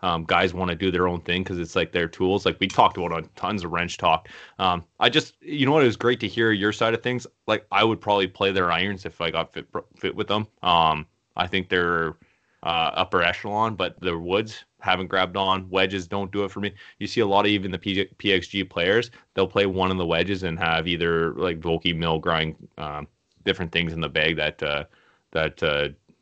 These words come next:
doesn't complement the P X G set, let's say. I, I also, one more quick comment 'cause I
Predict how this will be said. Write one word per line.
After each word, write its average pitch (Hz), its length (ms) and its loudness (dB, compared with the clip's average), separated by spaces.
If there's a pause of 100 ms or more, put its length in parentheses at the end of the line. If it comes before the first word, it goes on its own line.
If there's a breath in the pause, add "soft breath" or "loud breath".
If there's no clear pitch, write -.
(160)
doesn't 82 240 -2
complement 80 480 0
the 76 140 -2
P - 180 -2
X - 160 -4
G - 120 -12
set, - 300 -10 (140)
let's - 160 -16
say. - 140 -6 (800 soft breath)
I, 123 220 8
I 123 180 6
also, 120 260 6
one 113 160 4
more 110 140 2
quick - 180 -2
comment 104 320 0
'cause 95 220 -2
I 92 200 2